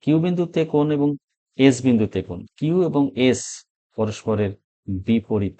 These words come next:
কোণ, তাদের সমষ্টি হবে হান্ড্রেড এইটটি ডিগ্রি, অর্থাৎ তিন নং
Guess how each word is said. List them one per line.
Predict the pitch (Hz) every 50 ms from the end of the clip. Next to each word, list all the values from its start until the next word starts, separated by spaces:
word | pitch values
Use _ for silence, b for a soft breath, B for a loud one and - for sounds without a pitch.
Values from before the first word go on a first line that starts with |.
| -
কোণ, | - 76 - 80 95 104 _ _ _ -
তাদের | - 98 92 98 92 - -
সমষ্টি | - 101 95 92 - - 98 87 87
হবে | 90 87 117 160 190 - _ _ _ _ -
হান্ড্রেড | - 92 90 85 90 87 78 - - _ - 123
এইটটি | 131 135 127 - - 110 82
ডিগ্রি, | 92 87 - - 82 85
অর্থাৎ | 85 - - 101 - _ -
তিন | 113 101 95 92
নং | 90